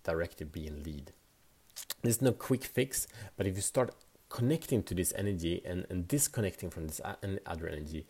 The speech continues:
you will have huge transformations in the way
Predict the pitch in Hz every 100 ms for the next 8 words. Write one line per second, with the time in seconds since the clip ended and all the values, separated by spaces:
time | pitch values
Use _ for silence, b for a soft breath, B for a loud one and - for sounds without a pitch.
0 | B B B 92 95 92 80 - 87 80
1 | 71 69 67 - - - - - 87 80
2 | 76 - 78 76 - 78 76 76 - 76
3 | - - 82 78 76 78 73